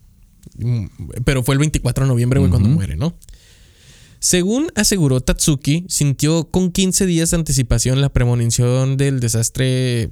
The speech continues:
Speaker 1: del terremoto de siete, bueno, seis punto nueve grados de intensidad que terminó con la vida de seis mil cuatrocientos treinta y cuatro personas en la ciudad de Kobe, el diecisiete de enero del noventa y cinco. Ella, según reportan algunos diarios japoneses,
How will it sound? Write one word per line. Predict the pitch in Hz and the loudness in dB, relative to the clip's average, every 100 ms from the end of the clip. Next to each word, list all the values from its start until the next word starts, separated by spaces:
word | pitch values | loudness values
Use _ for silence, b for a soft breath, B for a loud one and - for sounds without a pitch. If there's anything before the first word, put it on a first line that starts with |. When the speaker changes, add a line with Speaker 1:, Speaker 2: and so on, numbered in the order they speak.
| - 107 | -8 -4
Speaker 1:
del | 120 110 107 | -2 0 -2
terremoto | 120 120 123 117 147 | -2 0 0 0 0
de | 117 | 0
siete, | - 127 - 139 110 | 0 -2 0 -2 0
bueno, | 120 123 | 0 0
seis | 113 139 131 | 0 -2 -2
punto | - 151 151 | -2 0 2
nueve | 147 143 | 2 0
grados | 139 131 135 139 | 0 0 0 0
de | 131 | 0
intensidad | 120 123 117 117 120 | 0 -2 0 0 0
que | - | -2
terminó | 131 117 117 110 | -2 0 0 0
con | 131 | 0
la | 117 | 0
vida | 113 120 | 2 2
de | 127 131 135 | 2 0 0
seis | - 110 131 | 0 -2 0
mil | 139 143 | 0 0
cuatrocientos | - 143 120 120 135 | -2 -2 -2 0 0
treinta | - 135 147 170 | 0 -2 0 -2
y | |
cuatro | 170 160 151 - 151 160 - - | -2 -4 -4 -2 -2 -2 -6 -4
personas | 165 147 151 156 | -2 0 -2 0
en | 147 | 0
la | 120 | 0
ciudad | 110 110 | 0 -2
de | 110 | -2
Kobe, | - 156 151 - - _ _ B B B B - | -2 -2 0 -2 -8 _ _ B B B B -2
el | 120 | 0
diecisiete | 117 - 110 113 135 | 2 0 0 0 0
de | 135 | 0
enero | 123 123 127 | 2 2 2
del | 123 | 2
noventa | 120 123 131 | 0 0 0
y | 131 | 0
cinco. | 202 196 120 117 _ _ _ B B B B - | 0 0 -2 -4 _ _ _ B B B B -4
Ella, | 165 254 | 0 2
según | 247 170 151 190 - b b - | 2 2 2 -2 -6 b b -4
reportan | 123 - 120 - 135 | -2 0 -2 0 0
algunos | 120 123 135 131 | 2 2 0 2
diarios | 123 127 | 0 0
japoneses, | 147 135 127 151 156 | 2 2 2 0 -2